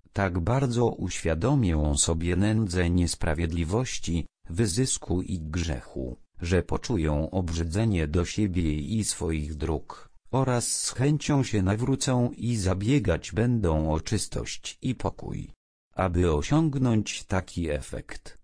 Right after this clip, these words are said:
zostanie najpierw wydany rozkaz: „Obwołajcie to między narodami, ogłoście wojnę, pobudźcie mocarzów, niech przyciągną, a dadzą się nająć wszyscy mężowie waleczni.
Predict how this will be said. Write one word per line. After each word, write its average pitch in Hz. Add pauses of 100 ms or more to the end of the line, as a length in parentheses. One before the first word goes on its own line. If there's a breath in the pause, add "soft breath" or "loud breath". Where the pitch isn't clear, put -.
(120)
zostanie 98
najpierw 127
wydany 95
rozkaz: - (220)
„Obwołajcie 92
to 135
między 85
narodami, 82 (240)
ogłoście 98
wojnę, 73 (220)
pobudźcie 101
mocarzów, - (220)
niech 101
przyciągną, 131
a 78
dadzą 120
się 113
nająć 117
wszyscy -
mężowie 98
waleczni. 71